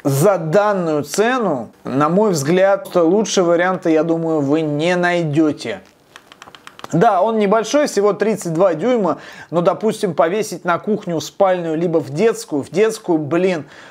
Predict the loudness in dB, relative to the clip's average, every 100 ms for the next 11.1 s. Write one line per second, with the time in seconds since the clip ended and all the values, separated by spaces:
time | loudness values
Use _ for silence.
0 | -4 2 2 2 0 0 0 0 0 -4
1 | 0 0 2 0 -2 -4 0 -2 -2 0
2 | 0 2 0 -2 2 0 2 -2 -2 -2
3 | 0 2 2 2 2 2 2 0 -6 -8
4 | 0 2 2 0 -2 -2 -2 -2 -2 -4
5 | -2 -2 0 -2 0 -2 0 -2 2 0
6 | 0 0 0 0 0 -2 0 2 2 2
7 | 0 -6 -16 -20 -8 -2 -2 0 0 0
8 | 0 -4 0 2 2 0 0 0 -6 -2
9 | 0 2 2 0 -2 -8 -2 0 2 0
10 | 0 0 0 2 2 0 0 0 0 -2
11 | -6